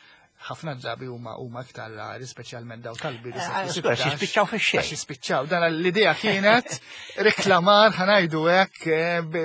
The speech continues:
Speaker 1: li inti, li inti tasallek l-aħbar, fiex wasal l-assedju, eċċetera. Xi ħaġa efimera, xi ħaġa li dan għadda l-assedju, spiċċa ħafna minn dal-materjal,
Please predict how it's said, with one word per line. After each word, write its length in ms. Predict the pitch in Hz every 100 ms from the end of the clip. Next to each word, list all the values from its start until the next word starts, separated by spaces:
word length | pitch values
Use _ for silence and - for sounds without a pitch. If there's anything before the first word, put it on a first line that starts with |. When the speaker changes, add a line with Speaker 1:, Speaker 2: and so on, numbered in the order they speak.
| 170
Speaker 1:
li 200 | 175 190
inti, 240 | 160 156
li 140 | 156 170
inti 220 | - 156
tasallek 480 | - 160 170 151 -
l-aħbar, 560 | 196 127 147 180 185 185
fiex 240 | 165 -
wasal 320 | 151 156 139
l-assedju, 640 | 139 - - 190 175 190 190
eċċetera. 600 | - 160 147 143 180 190 - -
Xi 240 | - 196
ħaġa 240 | 160 180
efimera, 480 | - 165 151 156 165
xi 160 | 165 175
ħaġa 380 | 147 151 170 147
li 140 | 160
dan 180 | 170 131
għadda 240 | 123 143
l-assedju, 560 | 160 170 - 214 196 208
spiċċa 360 | - 180 - 175
ħafna 180 | - 156
minn 100 | 160
dal-materjal, 640 | 165 190 135 131 139